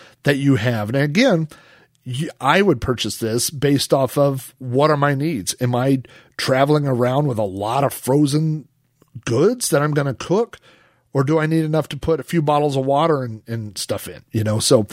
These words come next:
uh, depending on how much space in your van that you wanna take up. I did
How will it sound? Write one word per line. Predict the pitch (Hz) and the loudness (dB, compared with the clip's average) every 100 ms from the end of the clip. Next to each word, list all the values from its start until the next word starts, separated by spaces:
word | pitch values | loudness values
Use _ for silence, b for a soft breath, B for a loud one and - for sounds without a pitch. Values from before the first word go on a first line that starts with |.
| B B B B B B | B B B B B B
uh, | - 107 98 95 | -4 -2 0 0
depending | 95 110 165 156 | 0 0 2 2
on | 143 | 2
how | 147 | 0
much | 143 | -2
space | - - 151 175 - | -4 0 0 0 -4
in | - 139 | -4 0
your | 147 | 0
van | 120 135 156 | 0 0 -2
that | 143 | -4
you | 113 123 | -2 -2
wanna | 123 | -2
take | - 135 147 | -4 -4 -2
up. | 147 - | -2 0
I | 143 | -2
did | 135 277 330 226 | 0 0 -2 -4